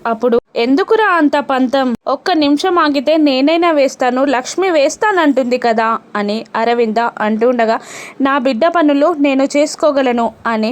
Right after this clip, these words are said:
మిత్ర అనేస్తూ ఉంటాడు. ఇక మిత్ర గట్టిగా దువ్వడంతో, "అమ్మ, నాన్న" అని అరుస్తుంది లక్కీ. ఇక, "అరవకమ్మ, నాకు జడ వేయడం రాదు,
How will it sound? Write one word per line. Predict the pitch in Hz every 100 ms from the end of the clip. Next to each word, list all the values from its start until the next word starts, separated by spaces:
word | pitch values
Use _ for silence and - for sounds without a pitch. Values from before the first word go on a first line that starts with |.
| 254
మిత్ర | 233 220 226 247 -
అనేస్తూ | 247 233 226 220 254
ఉంటాడు. | 247 226 233 226 247
ఇక | 254 226 233
మిత్ర | 226 220 254 269
గట్టిగా | 226 233 - 302 320
దువ్వడంతో, | 240 226 247 277 262 240 302 - - -
"అమ్మ, | 359 453 494 480
నాన్న" | 453 427 392 294 - -
అని | 240 233 262 -
అరుస్తుంది | 220 294 - 254 233 294
లక్కీ. | 277 254 254 269 - -
ఇక, | 277 254 233 -
"అరవకమ్మ, | 220 208 233 254 262 254 277
నాకు | 277 254 240
జడ | 220 214 226
వేయడం | 233 240 247 262
రాదు, | 247 233